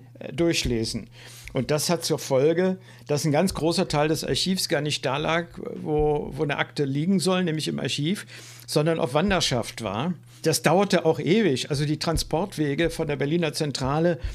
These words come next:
bis in eine Kreisdienststelle, das dauerte teilweise Wochen, dann musste das da gelesen werden, dann gab's natürlich auch Schlamperei. Äh, das waren ja auch nicht die bestausgebildetsten Leute, die da anfangs gearbeitet haben.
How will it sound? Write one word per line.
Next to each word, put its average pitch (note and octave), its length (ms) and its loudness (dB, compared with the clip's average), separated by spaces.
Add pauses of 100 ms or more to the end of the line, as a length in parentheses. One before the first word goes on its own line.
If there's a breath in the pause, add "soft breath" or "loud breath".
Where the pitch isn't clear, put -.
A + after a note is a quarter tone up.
(280 loud breath)
bis E3 180 0
in E3+ 60 -2
eine D#3 120 0
Kreisdienststelle, C#3+ 880 -2
das C#3 160 -6
dauerte D3+ 360 -2
teilweise C#3 460 -2
Wochen, F#3 440 2
dann C3+ 160 0
musste D#3 280 -2
das C#3+ 200 -4
da C#3+ 160 -4
gelesen D3+ 580 0
werden, E3 320 2 (320 loud breath)
dann C3+ 140 -2
gab's C#3+ 260 -2
natürlich D3+ 420 -4
auch B2 120 -6
Schlamperei. C3+ 840 0 (500 loud breath)
Äh, C#3+ 260 0
das C3 220 -2
waren C#3 180 -2
ja D3 120 0
auch B2+ 160 -2
nicht C#3 260 -4
die B2 60 -4
bestausgebildetsten D#3 1200 -2
Leute, D3 340 -2
die C3+ 160 -4
da C3 140 -2
anfangs C#3 460 -4
gearbeitet D#3 640 -2
haben. D3+ 360 -2